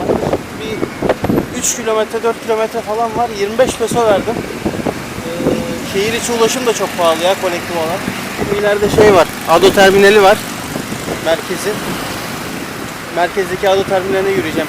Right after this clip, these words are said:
şimdi. Yaklaşık, e, kırk beş elli dakika sonra da Merida'ya gidecek, otobüsüm kalkacak. Öğleden sonra, e, iki gibi falan Merida'ya varmış olurum.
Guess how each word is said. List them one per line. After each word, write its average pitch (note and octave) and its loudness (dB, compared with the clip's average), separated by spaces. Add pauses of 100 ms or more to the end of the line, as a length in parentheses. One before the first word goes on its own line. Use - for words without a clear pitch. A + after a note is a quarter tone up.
şimdi. E3+ -6 (920)
Yaklaşık, F#3+ -4
e, E3+ -8 (1500)
kırk G3+ -2
beş G#3+ 2
elli A3+ 4
dakika G#3+ 4
sonra G3+ 2
da A3+ 4 (460)
Merida'ya G#3+ 4
gidecek, A#3 0 (120)
otobüsüm G3+ -2
kalkacak. G3+ 2 (1300)
Öğleden G#3 6
sonra, G3+ 0
e, - -2
iki - 0
gibi - 0
falan G#3 4 (120)
Merida'ya F#3 0
varmış - 0
olurum. F3+ 0